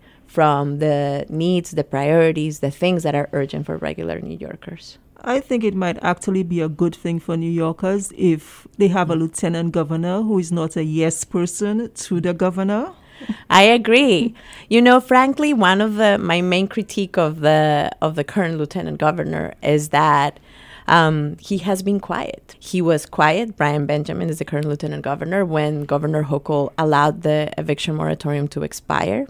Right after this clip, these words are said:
Speaker 1: in the middle of the Omicron wave.
Speaker 2: Mm-hmm.
Speaker 1: He was quiet when she introduced a budget that left out immigrants,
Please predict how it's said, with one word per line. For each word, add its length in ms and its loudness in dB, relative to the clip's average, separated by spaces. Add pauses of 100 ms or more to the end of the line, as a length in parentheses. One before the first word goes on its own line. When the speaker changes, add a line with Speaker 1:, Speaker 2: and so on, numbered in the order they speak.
(140)
Speaker 1:
in 160 0
the 80 0
middle 200 -2
of 140 -4
the 140 -6
Omicron 400 -6
wave. 340 -4 (180)
Speaker 2:
Mm-hmm. 260 -6 (140)
Speaker 1:
He 220 -8
was 260 0
quiet 520 0
when 340 0
she 460 -6
introduced 560 -6
a 60 0
budget 440 0
that 180 0
left 300 -4
out 300 -2
immigrants, 640 -6